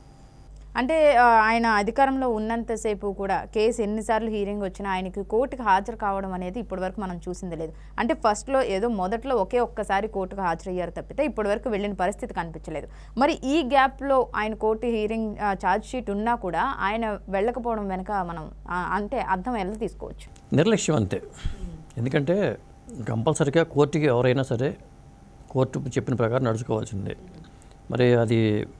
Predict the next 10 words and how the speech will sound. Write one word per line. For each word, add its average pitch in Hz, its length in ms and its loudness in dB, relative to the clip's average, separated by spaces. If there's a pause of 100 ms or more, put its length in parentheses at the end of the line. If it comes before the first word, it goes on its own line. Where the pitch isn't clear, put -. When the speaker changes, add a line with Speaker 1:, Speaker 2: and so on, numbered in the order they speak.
(120)
Speaker 2:
ఒక 120 140 -6
విధంగా 143 240 2
చెప్పాలంటే 139 460 2
అది 127 140 4
వాళ్ళ 127 280 4
ఫెయిల్యూర్ 139 300 6
అని 139 120 2
అవ్వాలి. 113 260 2
వెళ్ళకపోవడం 127 460 0
అనేది 127 520 2